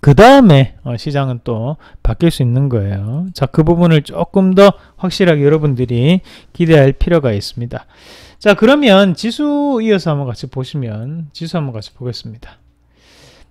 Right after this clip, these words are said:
음, 코스피가 오늘 또 빠졌습니다.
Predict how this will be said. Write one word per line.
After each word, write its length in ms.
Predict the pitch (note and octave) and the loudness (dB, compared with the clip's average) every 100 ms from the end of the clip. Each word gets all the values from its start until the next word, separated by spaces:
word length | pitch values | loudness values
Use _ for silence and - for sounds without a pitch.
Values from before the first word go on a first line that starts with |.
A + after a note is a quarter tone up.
| - | -8
음, 540 | D#3+ D#3 D3+ D3+ D3 - - - - | -4 -2 -2 -2 -4 -8 -18 -20 -14
코스피가 480 | - G3 G#3+ G#3 F3 | -10 -8 -6 -4 -2
오늘 300 | F3+ D#3+ D3 | -2 -4 -6
또 100 | G3 | -10
빠졌습니다. 760 | F3+ F3+ E3+ D#3+ B2+ A2 A2 C3+ | -6 -6 -4 -6 -10 -14 -16 -20